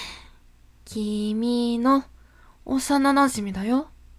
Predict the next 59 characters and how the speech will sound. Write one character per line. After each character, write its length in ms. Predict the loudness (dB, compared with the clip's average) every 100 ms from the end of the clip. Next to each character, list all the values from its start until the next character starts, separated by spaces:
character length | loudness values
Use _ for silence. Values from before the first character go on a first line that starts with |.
| -20 -20 -20 _ _ _ -20 -20 -20 -20 -20 -20 -4
僕 380 | -2 2 2
が 100 | 2
こ 220 | -4 -4 -4
ん 180 | -2
な 140 | -2 -4
可 260 | -2 -2
愛 180 | 0 0
い 40 | 0
女 320 | 0 0 -2
の 100 | -2
子 80 | -4
の 120 | -4
格 200 | -4 -8
好 140 | -6
を 80 | -6
し 100 | -6
て 160 | -2 0
い 40 |
る 100 | 0
か 140 | -2
ら、 200 | -2 -2 -4 -16 -20 -20 -18 -2
面 200 | 2 2
食 160 | 0
ら 60 | -2
っ 60 |
ち 120 | -2 -6
ゃ 40 |
っ 20 |
た 160 | -2 2
か 100 | 2
な？ 600 | 2 2 0 -2 -6 -12 _ -20 _ -20 -20 -20 -20 -20 -20 -20 -10
お 100 | -2
姉 160 | 2 2
ち 80 | 2
ゃ 60 |
ん 60 | -2
の 80 | -2
制 220 | -2 -4
服 160 | -4
が 120 | -2 -2
余 200 | 0 -2
っ 40 |
て 100 | -4
い 60 | -6
た 100 | -4
か 120 | -2
ら、 180 | -2 -4 -12 -20 -20 -20 -20 -16
ち 80 | -8
ょ 20 |
っ 20 | -4
と 100 | -4
着 100 | -4
て 120 | -6
み 80 | -4
た 100 | -6
ん 80 |
だ 80 | -6
よ 60 | -4
ね。 260 | -2 -2